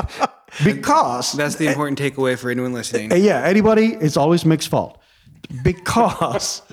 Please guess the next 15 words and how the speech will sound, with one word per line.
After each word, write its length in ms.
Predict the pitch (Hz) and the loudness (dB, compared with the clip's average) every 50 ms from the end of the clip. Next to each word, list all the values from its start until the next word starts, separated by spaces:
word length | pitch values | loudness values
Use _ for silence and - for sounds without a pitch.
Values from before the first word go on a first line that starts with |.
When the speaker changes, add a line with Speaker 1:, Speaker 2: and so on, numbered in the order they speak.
| - - - - | -16 -16 -16 -20
Speaker 1:
<laughs> 320 | - _ _ _ _ _ _ | -20 _ _ _ _ _ _
he 320 | 127 139 156 151 147 147 147 - - - | 2 4 6 6 6 4 2 -2 -4 -2
tends 280 | 190 190 208 202 196 | 0 2 2 0 0
to 120 | - - 143 | 2 2 2
record 560 | 127 135 139 - - - 165 156 127 104 - | 2 2 0 -2 -2 0 0 0 0 0 -4
from 220 | - - 135 123 120 | -4 -4 -2 0 0
his 240 | - 120 104 98 - | 0 0 0 0 0
office, 460 | 113 113 110 107 - - 95 92 - | 0 2 0 0 -2 -4 -6 -6 -6
in 80 | 98 | -6
the 60 | 98 101 | -6 -6
conference 580 | - - 127 127 127 123 - 131 117 104 - | -6 -4 -4 -2 -2 -4 -4 -6 -8 -6 -6
room 140 | 131 113 104 | -6 -6 -6
in 60 | 107 101 | -6 -6
his 180 | 95 90 - - - | -8 -10 -12 -12 -10
office, 640 | 104 87 80 - - - - - - - - - | -10 -10 -10 -10 -14 -16 -16 -16 -16 -18 -18 -20